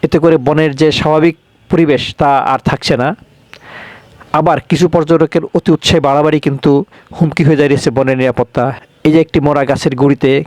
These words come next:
কোনো এক ব্যক্তি, অপদার্থ ব্যক্তি আগুন লাগিয়েছেন। পরে অবশ্য আরেক মহিলা পর্যটক, যিনি ঢাকা থেকে গিয়েছেন, উনি তার সাথে থাকা খাবার পানি দিয়ে এটি নিভানোর চেষ্টা করেছেন। কুকরিমুকরির অন্যতম সৌন্দর্য হলো নারকেল বাগান। এই নারকেল বাগানে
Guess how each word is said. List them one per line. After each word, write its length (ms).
কোনো 180
এক 80
ব্যক্তি, 540
অপদার্থ 480
ব্যক্তি 320
আগুন 260
লাগিয়েছেন। 540
পরে 160
অবশ্য 240
আরেক 240
মহিলা 240
পর্যটক, 520
যিনি 140
ঢাকা 180
থেকে 200
গিয়েছেন, 440
উনি 200
তার 160
সাথে 320
থাকা 260
খাবার 260
পানি 220
দিয়ে 140
এটি 320
নিভানোর 240
চেষ্টা 300
করেছেন। 400
কুকরিমুকরির 720
অন্যতম 360
সৌন্দর্য 400
হলো 180
নারকেল 320
বাগান। 320
এই 120
নারকেল 340
বাগানে 460